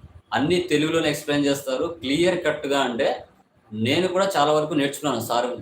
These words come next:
జ-, జీఎస్టీ ఛానల్ చూసేసి. ఎందుకంటే ప్రతిదీ గైస్, మరి ప్రతిరోజు కూడా ఒక లెర్నింగ్ ఉండాలి, ప్రతిదీ కూడా తెలుసుకుంటూ ఉండాలి. తెలి-, తెలియంది తెలుసుకోవడంలో తప్పు లేదు, ఒకరిని అడగడంలో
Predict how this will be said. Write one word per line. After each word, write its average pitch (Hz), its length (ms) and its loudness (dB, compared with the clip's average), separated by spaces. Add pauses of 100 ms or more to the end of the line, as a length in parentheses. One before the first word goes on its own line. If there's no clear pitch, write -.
జ-, 107 280 0
జీఎస్టీ 123 380 -6 (580)
ఛానల్ 120 300 2
చూసేసి. 110 360 -6 (500)
ఎందుకంటే 170 400 0 (120)
ప్రతిదీ 175 480 0
గైస్, 120 260 2 (220)
మరి 131 120 0 (100)
ప్రతిరోజు 165 520 0
కూడా 160 160 2 (180)
ఒక 117 160 -2
లెర్నింగ్ 147 340 2
ఉండాలి, 107 260 -2 (560)
ప్రతిదీ 147 400 0
కూడా 175 100 4 (140)
తెలుసుకుంటూ 139 500 -2
ఉండాలి. 90 240 -2 (420)
తెలి-, 151 460 -2
తెలియంది 170 480 2
తెలుసుకోవడంలో 151 540 0
తప్పు 131 240 -2
లేదు, 87 160 -2 (320)
ఒకరిని 120 220 -2
అడగడంలో 143 340 2